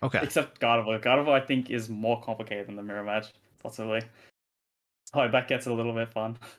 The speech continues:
Speaker 1: Do we even
Speaker 2: But,
Speaker 1: want
Speaker 2: like, against things like Mew, it's like, ideally, I'm just gonna sit behind Comfies because if they boss, they don't judge.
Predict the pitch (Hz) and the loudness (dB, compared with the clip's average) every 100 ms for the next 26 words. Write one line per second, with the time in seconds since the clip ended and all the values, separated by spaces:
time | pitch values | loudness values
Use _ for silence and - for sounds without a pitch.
0 | _ _ _ _ _ _ _ _ _ - | _ _ _ _ _ _ _ _ _ -2
1 | 117 110 107 107 147 139 143 156 175 175 | 0 0 0 4 6 6 4 2 0 0
2 | 170 147 135 120 117 151 180 135 139 131 | 2 4 2 2 0 0 0 -2 0 0
3 | 131 135 - 147 143 123 110 127 139 143 | 0 0 2 4 6 4 4 0 -2 0
4 | 135 120 - - 127 113 113 107 - 139 | 0 0 -4 -6 -4 -2 -2 -4 0 0
5 | 135 120 120 120 127 120 127 147 127 120 | 0 -4 -4 -6 -10 -4 -2 0 0 0
6 | 127 147 131 - 117 117 92 - 110 107 | 2 4 4 2 -2 -2 -4 -6 -2 0
7 | - - | -2 -10